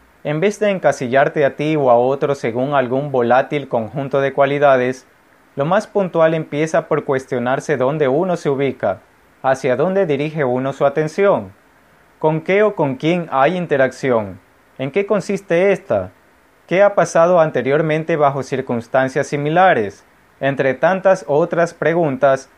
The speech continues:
dirigidas a lo que es el hacer.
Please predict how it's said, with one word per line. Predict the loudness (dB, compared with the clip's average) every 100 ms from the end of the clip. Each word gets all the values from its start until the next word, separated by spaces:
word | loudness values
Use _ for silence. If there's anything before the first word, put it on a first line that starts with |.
| _
dirigidas | -6 -4 -4 -4 -2 2 2 0
a | 0 0
lo | 0 -2
que | -4 -2 0
es | -2 -4 -6
el | 0
hacer. | 0 0 -2 -2 -4